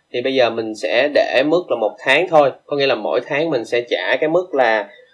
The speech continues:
bốn phẩy chín chín đô cho Hot Host. Rồi, à, ở phần hosting location ở đây thì các bạn có thể chọn cái hosting, à, địa chỉ đặt,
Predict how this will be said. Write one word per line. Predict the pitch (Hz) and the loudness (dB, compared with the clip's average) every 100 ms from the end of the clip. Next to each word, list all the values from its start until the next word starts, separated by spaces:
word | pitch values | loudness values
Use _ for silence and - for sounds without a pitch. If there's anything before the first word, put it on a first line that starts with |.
| - | -4
bốn | 143 160 196 | 4 4 2
phẩy | - 107 120 | -4 -4 -6
chín | 147 | -6
chín | 160 180 | -4 4
đô | 147 139 - _ | 4 4 0 _
cho | 147 131 | 2 2
Hot | 165 170 | 2 -2
Host. | 175 202 - - _ _ - - 143 _ | 4 4 2 -10 _ _ -20 -20 -20 _
Rồi, | 135 135 127 127 123 | 2 6 8 8 6
à, | 131 131 135 131 - - | 6 6 4 0 -6 -2
ở | 98 143 160 | 4 4 6
phần | 135 123 | 4 4
hosting | 170 196 - 151 | 2 2 0 0
location | 131 143 143 143 120 | 2 0 0 2 2
ở | 135 | 4
đây | 151 139 - _ _ - | 4 4 0 _ _ -6
thì | 120 113 | -4 0
các | 160 170 | 0 0
bạn | 92 98 117 | -4 -4 0
có | 147 | 0
thể | - 95 110 - | 2 0 0 -2
chọn | 92 92 120 - _ _ - | -4 -4 -6 -8 _ _ 0
cái | 151 | 2
hosting, | 160 180 180 - 147 135 - _ - - - | 2 -2 -2 0 2 0 -12 _ -20 -20 -4
à, | 127 131 | 2 2
địa | 123 113 110 | 2 -2 -2
chỉ | 92 120 156 | -4 -2 0
đặt, | 117 - | 0 -2